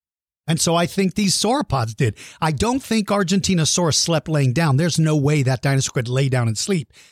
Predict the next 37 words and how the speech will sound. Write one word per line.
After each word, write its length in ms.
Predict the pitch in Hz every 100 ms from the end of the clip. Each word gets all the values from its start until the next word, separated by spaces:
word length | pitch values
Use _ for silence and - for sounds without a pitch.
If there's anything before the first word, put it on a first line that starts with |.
| -
When 180 | 185 185
it 140 | 139
did 220 | 147 254
sleep, 320 | - 160 165 214
I 60 |
think 180 | - 175
it 80 | 139
just 180 | 151 -
simply 260 | 165 156
stood 300 | - - 160
on 140 | 151 135
all 120 | 123
four 220 | 147 135
legs. 340 | 196 196 - - - _ _ _ _ -
Horses 360 | 135 - 147
sleep 260 | - 160 156
standing 440 | - 165 165 156
up. 180 | 170 -
Cows 300 | - 123 135
sleep 180 | 165 139
standing 400 | - 165 165 170
up. 140 | 214
A 20 |
lot 160 | 151 226
of 80 | 143
animals 300 | 135 127 127
sleep 260 | 135 147
standing 460 | - - 156 175 196
up. 240 | 302 - - _ _ _ _ _ _ _ _ _ _ _ 151
There's 200 | 139 143
no 240 | 185 196
way 220 | 165 170
Argentinosaurus 1000 | 156 156 127 135 - 151 123 - 156 -
could 160 | - 131
ever 320 | 135 131 131
lay 200 | 123 113
down 360 | 113 127 107